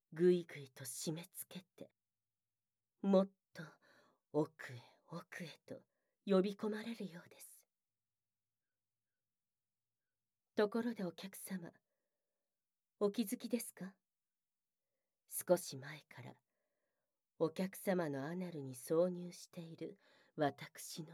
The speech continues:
指、二本になっているんですよ。お伝えせずに申し訳ございません。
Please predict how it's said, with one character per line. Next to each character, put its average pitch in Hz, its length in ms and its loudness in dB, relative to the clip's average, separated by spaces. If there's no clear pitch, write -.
指、 147 500 -18
二 220 180 8
本 247 300 0
に 165 120 0
な 151 120 2
っ 165 40 -14
て - 160 -6
い 143 120 2
る 151 160 -6
ん 147 40 -12
で 135 80 -16
す - 200 -16
よ。 127 60 -12
お 180 120 8
伝 190 340 -4
え - 20 -6
せ - 220 -10
ず 190 160 -12
に 165 180 -8
申 175 160 10
し - 180 -4
訳 180 220 -6
ご 185 100 -2
ざ 180 160 -8
い 180 100 -6
ま 185 100 -14
せ - 260 -14
ん。 190 60 -14